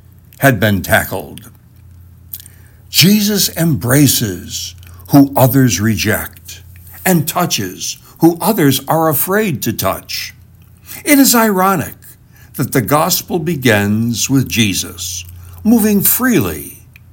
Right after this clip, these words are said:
and the leper cut off and excluded. When the story ends, the situation is reversed.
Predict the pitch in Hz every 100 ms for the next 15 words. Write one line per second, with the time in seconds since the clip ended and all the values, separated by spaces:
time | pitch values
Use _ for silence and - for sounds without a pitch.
0 | - - - 85 76 78 107 175 113 120
1 | 151 - - - - - - 196 156 107
2 | 110 107 - - - - - - - 131
3 | 123 120 - - 98 78 73 76 - _
4 | _ _ _ - _ - - - 180 151
5 | 135 - 123 95 87 - 220 220 135 160
6 | 180 - - - - - - 185 - 123
7 | - 120 95 101 104 160 180 151 220 208
8 | 233 202 - - -